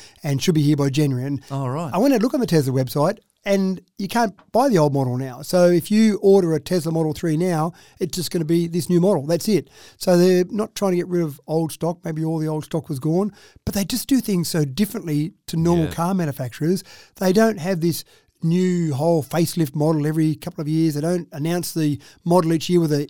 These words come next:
Speaker 1: year number next to it so you know what year it is. They don't have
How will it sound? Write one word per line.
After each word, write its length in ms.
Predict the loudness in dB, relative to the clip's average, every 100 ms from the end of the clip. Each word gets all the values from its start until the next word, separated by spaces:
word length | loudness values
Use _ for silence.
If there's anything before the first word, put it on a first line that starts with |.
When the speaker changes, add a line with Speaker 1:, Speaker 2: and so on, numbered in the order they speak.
| -6
Speaker 1:
year 320 | -2 2 4
number 320 | 4 2 2
next 260 | 0 0 0
to 120 | 0
it 100 | 0
so 100 | 0
you 140 | 0 2
know 220 | 2 2
what 140 | 0
year 200 | 0 2
it 60 | 4
is. 180 | 2 0 -18 -4
They 80 | 0
don't 120 | 2
have 300 | 2 -2 -4